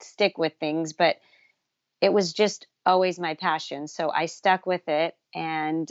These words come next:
um, and, uh, this is in Atlanta, Georgia, uh, by the way. So they didn't have any, like, Jewish, uh, programs for girls. It was just a regular dance studio.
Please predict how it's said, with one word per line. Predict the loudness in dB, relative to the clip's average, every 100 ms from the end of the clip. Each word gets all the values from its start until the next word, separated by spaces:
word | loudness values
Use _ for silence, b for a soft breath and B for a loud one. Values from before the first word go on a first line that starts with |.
| -2
um, | 0 0 0 -2 -4 -8 _ _ _ _ _ _ _ -20 _ _ -6
and, | -4 -2 -2 0 0 2
uh, | 4 6
this | 4 4
is | 4 4
in | 0
Atlanta, | 0 -2 -2 -2 -2
Georgia, | 2 0 0 2 2 0 _ b b b b _
uh, | -6 -4
by | 0 2
the | 2 2
way. | 2 2
So | 2 0 4
they | 4
didn't | 4 4
have | 2 2
any, | 2 0
like, | 0 2 0 -2 -14 _ _ _
Jewish, | 2 4 6 4 2 -2 -6
uh, | -2 0 0 -4
programs | 0 2 2 0 -2 -4 -10
for | -4 -4
girls. | 2 4 4 2 0 -2 b b b
It | -2
was | 0
just | 2 0 2
a |
regular | 4 4 4 4 2
dance | 0 -6 -10
studio. | -2 0 2 4 4 4